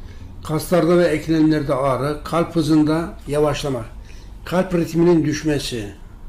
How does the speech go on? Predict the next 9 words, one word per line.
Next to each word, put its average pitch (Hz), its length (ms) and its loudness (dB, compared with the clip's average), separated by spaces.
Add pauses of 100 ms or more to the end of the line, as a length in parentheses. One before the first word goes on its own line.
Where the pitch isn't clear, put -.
(160)
kalp, 117 240 -6 (760)
depresyon, 165 600 2
panik 156 340 0
atak, 151 400 -2
anksiyete, 147 760 -2 (520)
hafıza 143 520 0
kaybı, 117 380 -4 (1900)
bilinç 175 320 0
bulanıklığı, 110 560 -6